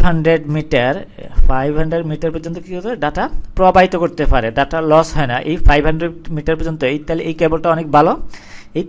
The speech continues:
থিন নেট থেকে থিক নেট কেবলটা বারো এবং ভারী এবং নমনীয়। তাহলে এই ধরনের কেবলের ডেটা ট্রান্সমিশনের হার আমরা যদি দেখি, এই হান্ড্রেড, এই হান্ড্রেড megabyte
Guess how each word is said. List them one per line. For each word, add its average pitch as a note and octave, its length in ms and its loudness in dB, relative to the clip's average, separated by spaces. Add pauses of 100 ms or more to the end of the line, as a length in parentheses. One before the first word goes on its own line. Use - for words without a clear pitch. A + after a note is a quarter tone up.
থিন E3 220 2
নেট G3 180 -4
থেকে G3+ 140 -2 (140)
থিক E3+ 200 -2
নেট F#3+ 180 -6
কেবলটা F#3 260 2 (220)
বারো D3+ 240 6 (100)
এবং E3 140 -2 (380)
ভারী D3 260 6 (120)
এবং D#3+ 120 -2 (120)
নমনীয়। E3 400 2 (1000)
তাহলে B2 160 -8 (120)
এই D#3+ 120 2
ধরনের F3+ 320 0
কেবলের D3+ 360 4 (240)
ডেটা C#3+ 280 2 (120)
ট্রান্সমিশনের D#3 800 0 (680)
হার D3 280 6
আমরা B2+ 160 -4
যদি B2 160 -6
দেখি, D3 200 -4 (200)
এই D#3+ 80 -4 (360)
হান্ড্রেড, C#3+ 640 0 (400)
এই C#3+ 120 -6 (180)
হান্ড্রেড C3+ 680 -4 (240)
megabyte C#3 1300 -2